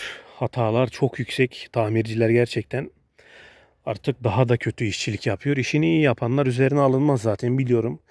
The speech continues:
Sinirlenenler oluyor. Yorumda küfür edenler oluyor. Aynı küfürler size iade oluyor. Merak etmeyin. İşini iyi yapan zaten arkasından iyi anılır.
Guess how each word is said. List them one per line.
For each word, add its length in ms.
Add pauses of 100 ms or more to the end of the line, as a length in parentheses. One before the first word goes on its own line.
(360)
Sinirlenenler 800
oluyor. 480 (800)
Yorumda 380
küfür 240
edenler 380
oluyor. 680
Aynı 320
küfürler 480
size 360
iade 320
oluyor. 240
Merak 320
etmeyin. 380 (920)
İşini 320
iyi 160
yapan 280
zaten 360
arkasından 640
iyi 240
anılır. 600